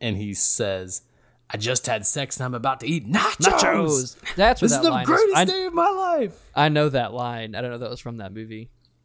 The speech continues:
Speaker 2: <laughs>
Speaker 1: It's a good movie.
Speaker 2: Wait, okay, what's it called again? 'Cause I wanna look this up.
Speaker 1: It's called What If.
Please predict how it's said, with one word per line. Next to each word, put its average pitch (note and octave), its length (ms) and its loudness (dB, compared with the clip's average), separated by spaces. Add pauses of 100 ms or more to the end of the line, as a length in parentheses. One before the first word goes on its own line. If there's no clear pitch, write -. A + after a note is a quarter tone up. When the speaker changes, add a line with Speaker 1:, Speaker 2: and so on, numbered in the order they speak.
Speaker 2:
<laughs> - 60 -14 (1400)
Speaker 1:
It's - 120 -8
a - 20 -2
good C4 180 2
movie. D#4+ 260 -2 (1900)
Speaker 2:
Wait, B2 140 -4
okay, B2+ 200 -6
what's A#2+ 180 -8
it B2+ 60 -14
called B2+ 160 -10
again? A#2+ 240 -14
'Cause - 140 -20
I G#2+ 40 -16
wanna A2 160 -16
look G#2 140 -18
this - 180 -18
up. G2+ 180 -16 (420)
Speaker 1:
It's C3+ 160 -4
called A2+ 280 0
What F2+ 200 -6
If. - 340 -20